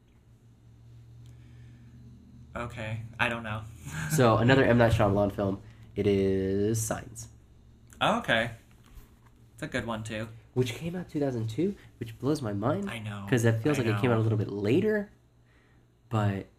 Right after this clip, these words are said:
Speaker 2: yeah, Signs. Um, I really like Signs. Again, alien, horror-ish kind of film. Uh, I think alien, the,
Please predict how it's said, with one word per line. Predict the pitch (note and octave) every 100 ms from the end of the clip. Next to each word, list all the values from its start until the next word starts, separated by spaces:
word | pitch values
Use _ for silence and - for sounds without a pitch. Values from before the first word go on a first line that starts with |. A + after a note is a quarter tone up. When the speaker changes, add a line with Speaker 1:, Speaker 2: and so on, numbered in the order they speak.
| _ _ -
Speaker 2:
yeah, | D#3+ B3 - - _
Signs. | - C3+ D#3+ A#2 - -
Um, | B2 A#2+ A2+ A2+ - - _ _ _
I | C#3
really | D#3 D#3
like | C#3 A#2
Signs. | C3+ B2+ B2 - -
Again, | A#2 B2+ B2 A#2+ A2+ - - -
alien, | C3 B2 B2 A#2+ A#2+ A#2 - -
horror-ish | B2 A#2+ A#2 A2 A2+ A2+ - -
kind | - G#2+
of | G#2+
film. | A2 G#2+ G#2 G#2+ - - - -
Uh, | G#2+ G2+ F#2+ F#2 -
I | A2
think | A2 A2+ A2 G#2+
alien, | G#2 G#2+ G#2+
the, | G#2+